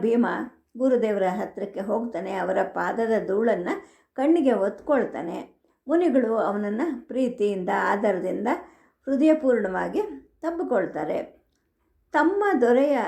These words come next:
ಈ ತಾತನಿಗೆ ಯಾವ ರೀತಿ ಗೌರವ ತೋರಿಸ್ಬೇಕು ಅಂತ ಅವನ ರಾಕ್ಷಸರ ಭಟರಿಗೆ ಗೊತ್ತಾಗೋದಿಲ್ಲ. ಏಕೆಂದರೆ ಅವರಿಗೆ ಇವರ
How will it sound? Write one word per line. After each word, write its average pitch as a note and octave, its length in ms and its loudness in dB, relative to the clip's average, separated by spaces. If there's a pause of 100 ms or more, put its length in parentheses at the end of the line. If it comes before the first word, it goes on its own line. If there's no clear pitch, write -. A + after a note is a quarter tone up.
(120)
ಈ B3 180 -4
ತಾತನಿಗೆ A#3 720 -2
ಯಾವ G3 280 2
ರೀತಿ C#4 300 0
ಗೌರವ G#3+ 420 2
ತೋರಿಸ್ಬೇಕು G3 840 -2
ಅಂತ F3 300 -6
ಅವನ G3+ 240 -6
ರಾಕ್ಷಸರ A#3 560 -2
ಭಟರಿಗೆ G#3 560 -2 (420)
ಗೊತ್ತಾಗೋದಿಲ್ಲ. C#4 680 2 (340)
ಏಕೆಂದರೆ A#3+ 420 0 (420)
ಅವರಿಗೆ C#4+ 460 4
ಇವರ C4 260 2